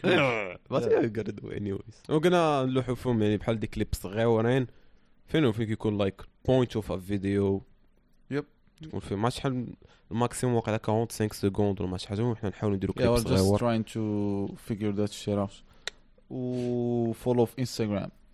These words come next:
Speaker 1: هادي ولا بدا. وإلا عندكم ستوريز اللي بغيتونا ري-، نديروا زعما نهضروا عليهم في، في باد ادفايس، صيفطوهم في الايميل اللي غتلقاو في الاباوت ديال الشانل، the moroccan podcast at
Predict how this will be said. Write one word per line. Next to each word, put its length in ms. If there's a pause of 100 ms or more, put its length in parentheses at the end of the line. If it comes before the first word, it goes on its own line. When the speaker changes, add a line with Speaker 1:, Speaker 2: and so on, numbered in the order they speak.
(140)
Speaker 1:
هادي 220
ولا 260
بدا. 400 (440)
وإلا 240
عندكم 360
ستوريز 800 (100)
اللي 160
بغيتونا 380
ري-، 680
نديروا 480
زعما 420
نهضروا 340
عليهم 320
في، 560 (600)
في 180
باد 260
ادفايس، 800 (960)
صيفطوهم 500
في 220
الايميل 1200
اللي 120
غتلقاو 300
في 80
الاباوت 500
ديال 300
الشانل، 460 (200)
the 40
moroccan 340 (140)
podcast 600 (100)
at 200